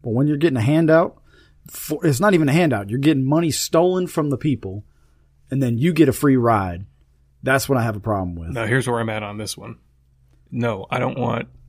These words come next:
Speaker 2: a three-unit hotel going up in Camden. What I would love to see is some young Kershaw County resident who's got some drive to go out there and take one of these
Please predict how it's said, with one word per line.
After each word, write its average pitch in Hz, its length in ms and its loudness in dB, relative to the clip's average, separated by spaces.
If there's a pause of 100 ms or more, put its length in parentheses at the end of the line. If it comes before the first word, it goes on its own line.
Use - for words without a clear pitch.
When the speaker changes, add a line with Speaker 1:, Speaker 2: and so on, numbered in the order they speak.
(220)
Speaker 2:
a 110 100 -8
three-unit 120 540 -4
hotel 120 420 -4
going 113 280 -10
up 117 120 -12
in 113 80 -10
Camden. 117 420 -10 (360)
What 139 160 2
I 120 60 4
would 107 160 -8
love 127 240 -4
to 117 80 -10
see 113 380 -12 (500)
is - 160 -10
some 120 420 -4 (720)
young 120 460 -4 (340)
Kershaw 123 400 -4
County 120 340 -6
resident 120 600 -8 (640)
who's 110 240 -8
got 113 340 -6
some 113 180 -8
drive 120 600 -6 (720)
to 110 80 -6
go 117 160 0
out 117 160 -6
there 120 260 -6
and 120 160 -10
take 123 240 -4
one 120 160 -4
of 117 60 -8
these 120 500 -10